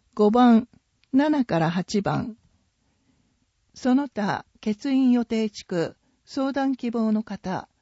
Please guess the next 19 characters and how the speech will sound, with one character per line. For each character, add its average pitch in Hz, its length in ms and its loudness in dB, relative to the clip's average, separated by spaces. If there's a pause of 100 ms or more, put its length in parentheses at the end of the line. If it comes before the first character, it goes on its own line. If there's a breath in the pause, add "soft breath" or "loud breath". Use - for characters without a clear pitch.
(380)
詳 262 240 -2
し 269 320 -4
い - 40 -20
活 214 320 -8
動 240 220 0
内 240 280 2
容 170 160 -4
に 160 120 -8
興 233 280 -2
味 185 120 -2
の 180 120 -6
あ 180 40 -6
る 190 120 -8
方 175 340 -6
は、 139 260 -6 (520)
事 233 120 0
務 277 180 2
局 208 340 -6
の 156 260 -4